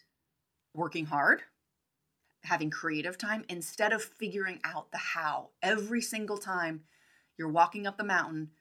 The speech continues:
constantly spending a part of your brain figuring out if you're going the right direction. It saves you mistakes, so you, you don't go down,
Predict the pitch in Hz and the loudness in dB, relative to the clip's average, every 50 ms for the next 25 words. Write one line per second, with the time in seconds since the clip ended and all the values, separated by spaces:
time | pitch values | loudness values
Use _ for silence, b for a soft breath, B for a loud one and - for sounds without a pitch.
0 | _ _ _ - - - - - - 226 226 247 254 240 - - 220 - 190 180 | _ _ _ -12 -10 -10 -10 -4 2 4 6 6 6 2 -2 -4 -6 -6 -6 -6
1 | - - - 180 175 175 170 160 - - - - - 196 214 226 208 196 190 202 | -4 -2 -2 -2 -2 -2 -6 -8 -10 -12 -8 0 2 2 2 2 0 0 -2 -4
2 | 175 156 175 175 180 170 160 151 147 151 - _ _ _ _ _ _ _ - 254 | -4 -2 -4 -4 -4 -2 -2 -2 -4 -4 -8 _ _ _ _ _ _ _ -4 -4
3 | 285 240 311 302 269 247 254 247 226 208 190 208 208 202 185 170 165 160 156 156 | -2 0 2 2 4 2 2 2 0 -2 -2 -2 -2 -2 0 0 -2 -2 -2 -2
4 | 147 147 143 - - - - - 147 _ _ _ _ B B B B B B B | -2 0 0 -2 -4 -10 -10 -16 -20 _ _ _ _ B B B B B B B
5 | B 233 240 - - 320 349 302 302 - 302 277 277 269 - - 277 220 139 - | B -2 -2 2 4 4 4 4 4 4 4 4 4 2 2 4 4 4 2 2
6 | - - - - - - 190 180 185 185 185 185 196 185 190 - - 185 160 180 | -4 -8 -8 -8 -4 0 2 4 4 4 2 0 -2 -6 -6 -8 -10 -4 2 4
7 | 202 214 208 - 170 202 202 202 202 170 202 190 202 214 196 175 156 156 | 4 4 4 2 2 4 4 6 6 6 4 4 4 4 4 2 0 -2